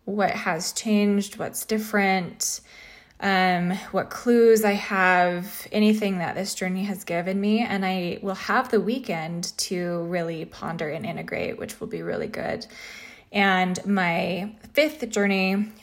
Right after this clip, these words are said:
will be on Tuesday. So I have quite a few days to just kinda sit in this,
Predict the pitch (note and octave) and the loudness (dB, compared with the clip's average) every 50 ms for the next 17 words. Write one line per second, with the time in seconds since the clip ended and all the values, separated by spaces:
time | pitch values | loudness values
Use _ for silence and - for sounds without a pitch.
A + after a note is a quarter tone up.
0 | - - - G3+ G3 F#3 F#3 F3+ F3+ - - G3 F3+ F3 F3 F3 F3 E3+ E3+ F3 | -12 -4 -2 0 2 2 0 -2 -4 -6 -4 -2 -2 -2 -2 -2 -2 -2 -4 -4
1 | - - - F#3 F3+ F3+ F3 F3 F3 F3 - - - - - D#3 D3 F#3 F#3+ - | -6 -4 -6 -4 -4 -2 -2 -2 -2 -4 -4 -6 -10 -10 -8 -10 -10 -10 -10 -8
2 | E3 C#3 C3+ C#3+ D#3+ F3+ G3+ G3 - - - - - F#3 E3 E3 E3 D#3 D#3 E3 | -8 -6 -4 -4 -4 -4 -4 -6 -8 -10 -10 -8 -6 -4 -2 -2 -2 -2 -4 -6
3 | F#3+ - - _ _ _ _ _ _ _ _ _ _ _ _ _ _ _ - - | -8 -10 -14 _ _ _ _ _ _ _ _ _ _ _ _ _ _ _ -20 -20
4 | - - A#3 G#3+ G3+ G3 G3+ - - A3+ G#3+ A3+ B3 A#3+ B3+ A#3+ G#3+ G#3+ G#3 G3+ | -18 -12 -8 -6 -6 -6 -8 -6 -2 2 2 2 2 0 0 0 2 4 4 4
5 | G3 G3+ G3+ G3+ - - A3 G#3 - F#3+ G3 G#3 - - - F#3 F#3 F#3+ - - | 4 4 2 0 -2 -8 -6 -6 -6 -6 -8 -8 -8 -6 -6 -4 -4 -4 -4 -4
6 | - G3+ F#3 - F#3+ F#3+ F#3 F3+ F3+ F3+ F#3 - - - - | -4 -4 -2 -2 0 0 0 0 0 0 -2 -2 -4 -4 -6